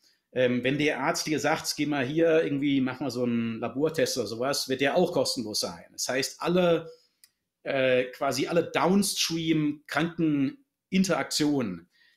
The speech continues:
die von dem Arzt ausgehen, sind quasi komplett kostenfrei. Und das ist eben eine Leistung, die du wirklich nur von Oscar kriegen kannst in diesem Markt,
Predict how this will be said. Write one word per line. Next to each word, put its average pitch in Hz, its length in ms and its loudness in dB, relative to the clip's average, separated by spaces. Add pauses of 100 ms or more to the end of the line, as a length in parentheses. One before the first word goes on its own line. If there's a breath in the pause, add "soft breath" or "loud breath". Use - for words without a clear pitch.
(140)
die 117 60 -12
von 135 220 -2
dem 151 280 -2
Arzt 147 320 0
ausgehen, 113 680 -2 (220)
sind 131 180 -6
quasi 123 220 -4
komplett 117 280 -6
kostenfrei. 98 640 -10 (560)
Und 120 280 -2
das 143 140 0
ist 180 100 2
eben 156 260 2
eine 143 120 4
Leistung, 151 560 2
die 139 80 -6
du 135 140 0
wirklich 160 200 -6
nur 156 140 2
von 147 120 -4
Oscar 127 380 -2
kriegen 104 300 -8
kannst - 800 -4 (500)
in 131 180 -4
diesem 120 260 -4
Markt, 117 560 -4